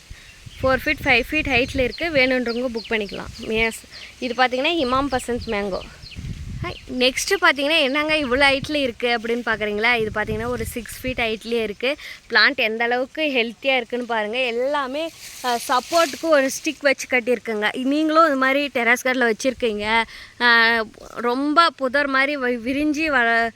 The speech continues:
விரிஞ்சிட்டே போகுதுன்றவங்க இந்த மாதிரி அடி தண்டில் இருக்கிற இதெல்லாம் க-, கட் பண்ணி விட்டு மேலே மட்டும் நல்லா விட்டு, அஹ், ஒரு கு-, ஸ்டிக் மாதிரி ஒரு கோலோ ஏதோ ஒண்ணு வச்சு நல்லா சப்போர்ட்க்கு ஒரு கு-,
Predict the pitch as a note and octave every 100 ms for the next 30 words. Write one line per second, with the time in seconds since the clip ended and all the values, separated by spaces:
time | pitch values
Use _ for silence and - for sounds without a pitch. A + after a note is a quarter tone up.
0 | - - - - C#4 D#4 D#4 D4+ D#4 C4+
1 | C#4+ C4+ B3+ B3 A#3+ A3 A#3 D#4+ G4+ -
2 | - - C4 C4+ D#4 D#4 B3+ B3+ D#4 E4
3 | C#4+ C#4+ D4 D4 C#4 B3+ B3 A#3 A#3 A#3+
4 | C4+ - A#3+ A#3+ - D4 C#4 A#3+ - D4+
5 | B3+ B3+ C4+ B3+ A3+ C#4 A#3 A3+ B3 G#3
6 | - - - - - A#3+ B3+ C4 C4 D4+
7 | C#4 C4+ - D4 B3+ C#4+ C#4+ A#3 B3 -
8 | C#4+ C4+ C4+ C4+ B3 C4+ B3+ A#3 A3 -
9 | D#4+ B3+ A3+ C4 D#4+ - - - - C4
10 | D4+ D#4 C4 C4+ -